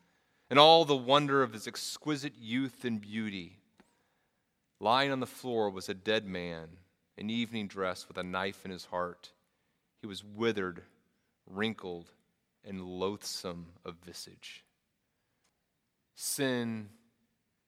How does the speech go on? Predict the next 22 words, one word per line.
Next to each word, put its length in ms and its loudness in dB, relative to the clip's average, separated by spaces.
bears 240 -4
harvest. 640 -14
Sow 380 0
to 60 -4
the 80 -4
flesh, 760 -4
from 180 -2
the 60 -6
flesh 400 -6
you'll 100 -8
reap 200 -10
corruption, 880 -8
decay, 680 -10
destruction. 600 -16
You 40 -16
say, 300 0
"Oh, 260 -2
Daniel, 260 -6
that's 240 -4
a 40 -10
discouraging 840 -8
principle." 520 -12